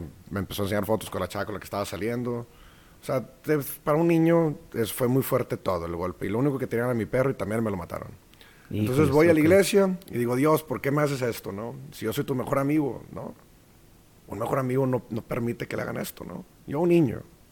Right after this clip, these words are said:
Speaker 1: incomprensible. Entonces también dejé de creer en Dios en ese momento.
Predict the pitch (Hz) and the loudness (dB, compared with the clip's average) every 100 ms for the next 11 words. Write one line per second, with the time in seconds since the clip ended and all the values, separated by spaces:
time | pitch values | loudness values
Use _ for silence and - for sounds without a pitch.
0 | - - - 95 104 110 101 98 139 143 | -20 -20 -14 -8 -6 -4 -6 -2 -2 -2
1 | 139 113 113 135 139 120 113 - - 92 | -4 -4 0 0 0 -4 -6 -8 -10 -10
2 | - - - - 80 - - - | -12 -12 -14 -12 -14 -12 -16 -18